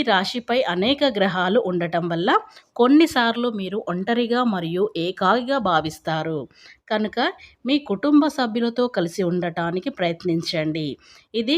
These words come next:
మీ ప్రతికూల ఆలోచనలకు తగ్గించడంలో మీకు బాగా సహాయపడుతుంది.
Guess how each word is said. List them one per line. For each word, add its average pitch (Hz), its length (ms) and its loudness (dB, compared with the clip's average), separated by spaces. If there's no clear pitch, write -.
మీ 233 160 0
ప్రతికూల 247 580 0
ఆలోచనలకు 180 800 -2
తగ్గించడంలో 240 840 -2
మీకు 190 320 -2
బాగా 170 400 2
సహాయపడుతుంది. 165 1080 0